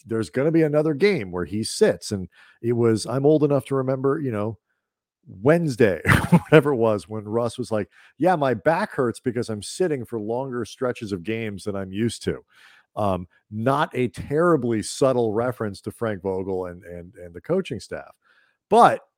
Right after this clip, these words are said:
it does change the context. You know, it legitimately changes the context that at least until the summertime, Russell Westbrook is going to be a Laker.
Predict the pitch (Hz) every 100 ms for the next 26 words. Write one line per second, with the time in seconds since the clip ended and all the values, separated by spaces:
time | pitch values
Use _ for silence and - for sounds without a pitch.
0 | _ _ _ _ - 175 214 233 - 226
1 | 180 - 143 139 117 82 - - _ _
2 | 127 110 120 131 139 143 110 123 180 190
3 | 180 143 - 117 113 98 95 98 87 87
4 | - 98 92 101 175 - 233 190 185 156
5 | - 135 107 - 87 82 98 - 156 117
6 | 95 - - - - 87 117 143 175 160
7 | 120 - 120